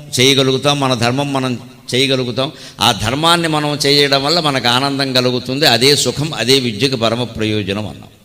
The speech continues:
వెంటనే దానికి అనుబంధ ప్రశ్న ఒకటి వస్తుంది, "అయితే విద్య వల్ల వినయం కలుగుతోంది అంటారా?" అంటాడు. ఇది అనుబంధ ప్రశ్న.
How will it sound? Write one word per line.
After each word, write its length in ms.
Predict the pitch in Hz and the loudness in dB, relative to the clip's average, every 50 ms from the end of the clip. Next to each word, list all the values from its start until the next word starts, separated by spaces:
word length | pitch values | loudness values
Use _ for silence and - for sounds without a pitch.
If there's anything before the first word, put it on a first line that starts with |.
| _ _ _ _ _ _ _ _ _ _ _ _ _ _ _ _ _ _ _ _ _ _ _ _ _ _ _ _ - | _ _ _ _ _ _ _ _ _ _ _ _ _ _ _ _ _ _ _ _ _ _ _ _ _ _ _ _ -2
వెంటనే 300 | 131 143 147 170 175 175 | -2 0 2 4 2 4
దానికి 280 | 165 160 156 156 135 123 | 4 4 4 4 4 2
అనుబంధ 400 | 131 147 156 151 160 160 156 156 | 2 2 4 4 2 4 4 2
ప్రశ్న 400 | 135 123 151 139 - - 147 139 | 2 2 0 0 0 0 0 0
ఒకటి 220 | 123 120 107 110 | 0 0 0 -2
వస్తుంది, 280 | 104 - - 98 92 - - - - - | -4 -4 -6 -8 -10 -12 -12 -10 0 0
"అయితే 260 | 131 151 147 180 170 | 2 2 2 0 0
విద్య 280 | 147 143 127 127 160 | 0 -2 0 2 2
వల్ల 220 | 160 165 165 165 156 | 2 4 4 4 2
వినయం 380 | 143 143 143 143 143 151 151 | 2 2 2 2 0 0 2
కలుగుతోంది 560 | 131 131 127 139 147 131 143 147 143 139 139 135 | 0 2 2 2 0 0 0 -2 -2 0 -2 -2
అంటారా?" 360 | 131 117 131 131 127 123 123 | -2 0 0 2 2 4 4
అంటాడు. 360 | 120 117 107 - 107 95 95 | 2 2 0 -2 -2 -2 -2
ఇది 120 | 98 104 | 0 0
అనుబంధ 400 | 107 113 127 131 135 135 131 120 | 0 0 0 0 0 -2 -2 -2
ప్రశ్న. 380 | 113 - - 85 - - - | -4 -6 -8 -12 -12 -12 -14